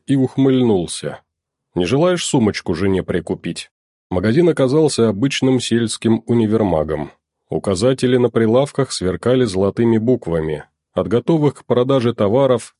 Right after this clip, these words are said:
детских игрушек, одежды, инструментов и всяких мелочей разбегались глаза. И всё новенькое, как будто только что с завода, разве что устаревших советских времён, моделей и фасонов.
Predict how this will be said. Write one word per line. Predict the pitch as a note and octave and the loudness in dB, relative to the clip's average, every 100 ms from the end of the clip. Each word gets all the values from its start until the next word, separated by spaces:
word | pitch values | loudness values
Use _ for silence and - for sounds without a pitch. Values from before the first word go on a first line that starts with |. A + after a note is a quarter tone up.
| - | -6
детских | E2+ C3 - G2 - | -2 -2 -2 -6 -4
игрушек, | F2+ G#2+ C#3 - G2+ | -2 0 0 -2 -4
одежды, | F2+ F2+ C3 A#2+ G#2 A2+ | -4 0 0 0 -2 -2
инструментов | A#2+ A2 - G2 A2+ B2 A2+ G#2+ - - | -2 -2 -2 0 0 0 -2 -4 -8 -6
и | A2+ G#2 | -2 -2
всяких | - B2 A2+ G#2 | -2 -2 0 -2
мелочей | A2+ G#2+ A#2 A2+ D3 D3 C#3+ _ | 0 2 0 0 -2 -2 -4 _
разбегались | - F2+ G2+ C3+ C#3 B2+ | -4 -2 -2 0 2 0
глаза. | G2+ C#3 C3 A#2 C#2+ - _ _ _ - | 2 0 2 0 -2 -8 _ _ _ -10
И | E2+ | -8
всё | - D#3 D#3 | -4 0 2
новенькое, | D3 D#3 C3+ G2+ F#2+ E2 | 4 4 2 0 -2 -4
как | G#2+ A#2 | -2 -2
будто | C3+ E3+ D3 | -2 -2 -2
только | - D3 D3+ D3 C3+ | -2 0 0 0 -2
что | - C#3+ | 0 -2
с | G#2+ | 0
завода, | A#2+ C#3+ C3 F#2 D#2+ C#2+ - _ _ - | 0 0 0 0 -2 -6 -12 _ _ -2
разве | A2+ A#2+ C3 | -2 0 -2
что | B2+ - C3 | -2 -2 -2
устаревших | - A2+ C#3+ C#3+ C#3 - A#2 A2 | -2 -2 0 0 0 -2 -4 -4
советских | - C#3 C3+ - A2+ G#2+ | -2 0 0 -2 -4 -4
времён, | G#2+ C3+ C3+ C3 E2 | -2 0 2 2 0
моделей | D#2 E2+ E2+ C3+ C3 F#2 E2+ | -2 -4 0 0 0 -2 -4
и | G#2 | -12
фасонов. | - A#2 - A2 E2+ D2 - | -4 -4 -2 -2 -2 -4 -8